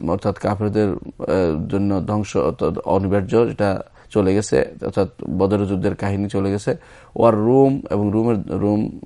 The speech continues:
এ, পারস্যের উপরে জয়লাভ করবে, সেটা চলে গেছে। ওয়াল বাতশা, আল্লাহ তাআলার পথে পাকড়াও, সেটাও চলে গেছে, অর্থাৎ, এ, বদর যুদ্ধের কাহিনী। ওয়াল কামার, চাঁদ ফেটে গেছে, সেটাও চলে গেছে। ওয়াদ দুখান, এবং ধোঁয়া চলে গেছে, তিনি সেটা বলেছেন।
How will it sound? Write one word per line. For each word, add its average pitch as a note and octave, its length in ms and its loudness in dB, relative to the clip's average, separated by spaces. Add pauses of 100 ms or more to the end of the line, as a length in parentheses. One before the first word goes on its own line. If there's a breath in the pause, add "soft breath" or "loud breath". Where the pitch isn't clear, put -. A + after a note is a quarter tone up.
এ, F2 500 0
পারস্যের G2 320 0
উপরে G2+ 140 0
জয়লাভ F#2+ 340 0
করবে, G2 180 -2
সেটা G2 200 -4
চলে G2+ 240 -2
গেছে। A2 240 -2
ওয়াল G2 140 0
বাতশা, A#2 500 -2 (600 loud breath)
আল্লাহ G2 200 0
তাআলার G2+ 240 0
পথে G#2 160 -2
পাকড়াও, G2 380 0
সেটাও G2+ 240 -4
চলে G2 280 -2
গেছে, G#2+ 240 -2
অর্থাৎ, G#2 260 -2 (140)
এ, F#2 240 0
বদর F#2+ 200 0
যুদ্ধের G#2+ 260 -2
কাহিনী। G#2 320 -2
ওয়াল G2+ 240 0
কামার, G#2+ 280 2 (400 loud breath)
চাঁদ G2+ 400 2
ফেটে G#2 220 -2
গেছে, G2+ 220 -4
সেটাও G2+ 280 -4
চলে G2 240 0
গেছে। G#2 180 0
ওয়াদ G2+ 160 2
দুখান, G2+ 380 0
এবং F#2+ 180 -4
ধোঁয়া F#2+ 220 -2
চলে F2+ 240 -2
গেছে, G2 200 -6
তিনি F#2+ 120 -6
সেটা F#2+ 140 -2
বলেছেন। F#2+ 300 0